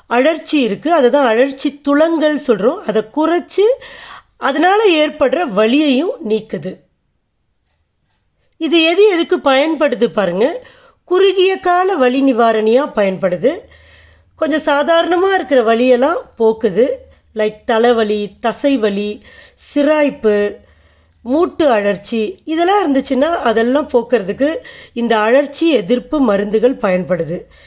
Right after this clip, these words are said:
எடுத்துக்காட்டுகள் என்னென்னு பார்க்கலாமா? அசிட்டமினோஃபீன் அல்லது பாராஸ்டமால், ப்ரூஃபென், ஆஸ்பிரின், இதெல்லாம் நம்ம தினசரி வாழ்க்கையில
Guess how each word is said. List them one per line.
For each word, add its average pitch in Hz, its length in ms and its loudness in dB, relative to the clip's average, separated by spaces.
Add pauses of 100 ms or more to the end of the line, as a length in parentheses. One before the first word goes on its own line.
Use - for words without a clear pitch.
(160)
எடுத்துக்காட்டுகள் 294 680 2
என்னென்னு 269 400 0
பார்க்கலாமா? 247 440 -2 (1200)
அசிட்டமினோஃபீன் 294 1300 2 (200)
அல்லது 220 340 -2
பாராஸ்டமால், 233 800 -2 (640)
ப்ரூஃபென், 269 640 0 (440)
ஆஸ்பிரின், 226 560 -4 (420)
இதெல்லாம் 330 440 2 (180)
நம்ம 233 260 0
தினசரி 311 580 0
வாழ்க்கையில 240 640 2